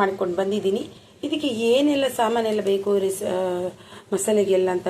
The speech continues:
ನೋಡ್ಕೊಂಡು ಬರುವ ಬನ್ನಿ. ಮಸಾಲೆಗೆ ನಾನು ಇಲ್ಲಿ ಒಂದು,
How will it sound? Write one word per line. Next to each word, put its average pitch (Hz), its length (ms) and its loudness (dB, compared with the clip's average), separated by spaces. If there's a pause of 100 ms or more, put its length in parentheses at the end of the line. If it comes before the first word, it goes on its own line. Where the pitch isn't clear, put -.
ನೋಡ್ಕೊಂಡು 190 300 0
ಬರುವ 185 320 2
ಬನ್ನಿ. 180 260 2 (840)
ಮಸಾಲೆಗೆ 233 400 0
ನಾನು 202 220 2 (100)
ಇಲ್ಲಿ 190 240 0
ಒಂದು, 190 200 0